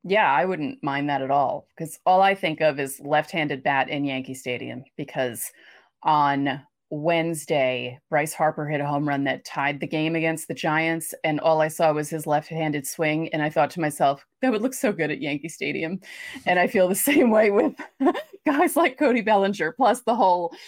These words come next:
Clay Bellinger thing, and it would be kind of fun if he came to the Yankees just because of his dad's role in the dynasty. Uh,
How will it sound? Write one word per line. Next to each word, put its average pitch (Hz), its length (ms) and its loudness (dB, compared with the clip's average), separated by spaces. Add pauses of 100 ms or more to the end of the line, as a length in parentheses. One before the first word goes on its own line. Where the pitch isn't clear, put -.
(420)
Clay 247 220 2
Bellinger 240 480 4
thing, 226 440 0
and 202 180 -2
it 190 100 2
would 208 140 4
be 202 120 -4
kind 196 220 2
of - 80 -4
fun 196 300 2
if 180 200 -6
he 190 320 -4
came 196 300 0
to 254 120 -4
the 175 100 -6
Yankees 170 440 -4
just 165 260 -4
because 170 280 -6
of 147 140 -4
his 151 180 -4
dad's 151 340 0
role 156 480 2
in 160 380 -2
the 160 140 -8
dynasty. 175 720 -2
Uh, 156 260 6